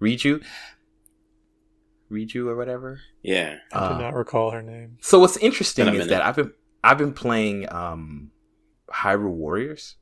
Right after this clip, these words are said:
Speaker 2: Mm.
Speaker 1: with, uh, my wife, Shailene. And
Speaker 3: Surprisingly good, right?
Speaker 1: it's incredibly great. Like,
Speaker 2: Need to try.
Speaker 1: they've, you know, um, I have both the, the Wii U version, Hyrule Warriors, and the Breath of the Wild version, right?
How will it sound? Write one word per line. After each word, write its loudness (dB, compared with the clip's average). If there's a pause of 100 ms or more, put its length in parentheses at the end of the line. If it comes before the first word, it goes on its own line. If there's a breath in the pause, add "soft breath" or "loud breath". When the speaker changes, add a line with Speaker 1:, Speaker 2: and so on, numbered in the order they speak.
(200)
Speaker 2:
Mm. 0
Speaker 1:
with, -8
uh, -8
my -4
wife, -8 (180)
Shailene. -12 (360 loud breath)
And -
Speaker 3:
Surprisingly 4
good, 0
right? -6 (640 loud breath)
Speaker 1:
it's -2
incredibly 0 (160)
great. -6 (140)
Like, 0
Speaker 2:
Need -2
to -10
try. 2
Speaker 1:
they've, -2 (500)
you 0
know, 2
um, 4
I 6
have 4
both 2
the, -10 (280)
the -2
Wii -6
U 0
version, -2 (140)
Hyrule 0
Warriors, -4
and -12 (340)
the -6 (480)
Breath 2
of -10
the -2
Wild -2
version, -8
right? -12